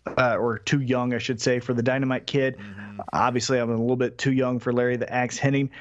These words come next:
Speaker 1: However, and going back to the W W E Network, what's awesome is I say,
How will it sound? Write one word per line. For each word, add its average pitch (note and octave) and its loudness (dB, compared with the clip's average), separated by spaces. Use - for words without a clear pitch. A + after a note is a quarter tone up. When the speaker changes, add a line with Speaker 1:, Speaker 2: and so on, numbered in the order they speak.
Speaker 1:
However, D3+ 0
and B2 0
going C3+ 2
back C3 0
to C3+ 0
the B2+ -4
W B2+ 2
W A#2+ -6
E A#2 -2
Network, D3 0
what's C#3+ 2
awesome D3+ 0
is C3+ 0
I D3 6
say, D3 0